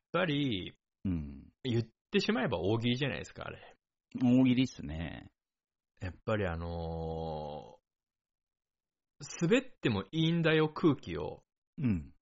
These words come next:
Speaker 1: 出そう出そうと俺したんですけど。
Speaker 2: はいはいはい。
Speaker 1: 出せないっすね。
Speaker 2: <laughs> なかなか難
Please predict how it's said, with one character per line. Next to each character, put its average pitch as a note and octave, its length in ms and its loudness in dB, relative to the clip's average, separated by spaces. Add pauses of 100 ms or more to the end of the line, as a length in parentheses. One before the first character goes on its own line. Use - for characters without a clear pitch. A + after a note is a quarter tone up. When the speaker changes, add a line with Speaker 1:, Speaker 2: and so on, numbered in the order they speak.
(240)
Speaker 1:
出 A2 180 -2
そ C3 220 2
う - 20 0
出 F2 160 -4
そ G2 160 -4
う D#2+ 60 -8
と E2+ 100 -10
俺 E2+ 300 -8
し - 120 -12
た F#2 140 -2
ん A#2 60 -10
で - 60 -18
す - 100 -20
け D#2+ 120 -12
ど。 D#2+ 300 -8
Speaker 2:
は - 340 -2
い F2+ 60 4
は E2 140 -2
い D2+ 40 -6
は D#2+ 220 -8
い。 C#2 160 -12 (1500)
Speaker 1:
出 - 160 -2
せ A#2+ 200 -2
な F2 140 -8
い E2+ 40 -12
っ - 20 -16
す - 160 -12
ね。 G#2+ 340 -8
Speaker 2:
<laughs> - 1500 6 (1800)
な G#2 160 -2
か - 160 -4
な D3 140 0
か D#3+ 80 0
難 D3+ 240 0